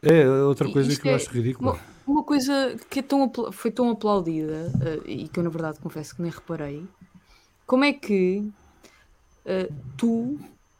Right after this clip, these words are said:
Speaker 2: tens quatro pilotos que abandonam e escolhes privilegiar um deles, como se esse, ok, tem quatro títulos, tudo certo, mas já houve no passado outros, outros pilotos que saíram que tiveram inclusivamente mais títulos que o Vettel.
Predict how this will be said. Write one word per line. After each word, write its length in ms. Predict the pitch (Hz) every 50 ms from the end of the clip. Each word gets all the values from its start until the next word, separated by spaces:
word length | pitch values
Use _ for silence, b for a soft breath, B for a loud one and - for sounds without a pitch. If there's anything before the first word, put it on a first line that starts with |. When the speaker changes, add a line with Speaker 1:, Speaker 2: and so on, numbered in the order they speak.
| _ _ _ _ _ _ _ _ _ _ - - _ _
Speaker 2:
tens 300 | 233 214 190 180 - -
quatro 360 | - - 262 262 254 226 -
pilotos 520 | - 226 226 220 220 220 202 208 - -
que 140 | - - 208
abandonam 680 | 190 175 190 185 180 170 170 170 165 165 170 196 233 269 - _ _ _ _ _ _ _ _
e 60 | 220
escolhes 840 | 208 - - - - 214 202 190 185 170 156 - - - - - _ _ -
privilegiar 760 | 131 233 262 240 240 240 226 220 208 196 180 190 196 190 185
um 120 | 185 185 180
deles, 460 | 170 175 180 190 214 233 - - -
como 200 | - - 165 165
se 420 | 160 - - - - 165 160 160
esse, 240 | 165 165 156 - - -
ok, 260 | 220 - - 403 381
tem 160 | - 262 214
quatro 300 | 240 240 233 240 220 202
títulos, 520 | 190 - 277 285 285 - 170 156 - - - _ _
tudo 200 | - 247 - -
certo, 500 | - - 277 294 220 185 - - - _ _ _ _
mas 140 | - 147 143 147
já 100 | 151 151
houve 240 | 165 170 165 -
no 80 | 180 180
passado 460 | 175 196 190 - - 202 214 220 -
outros, 360 | 254 247 - - - - - -
outros 200 | 220 214 - -
pilotos 360 | - 214 202 202 202 202 -
que 100 | 190 -
saíram 320 | - 196 185 208 233 269 269
que 80 | 269
tiveram 320 | - 262 220 233 247 269 277
inclusivamente 540 | 262 269 254 226 226 214 214 226 247 269 -
mais 200 | 277 247 208 -
títulos 340 | - - - - 226 - -
que 100 | - 185
o 40 | 160
Vettel. 360 | 156 151 139 - - 139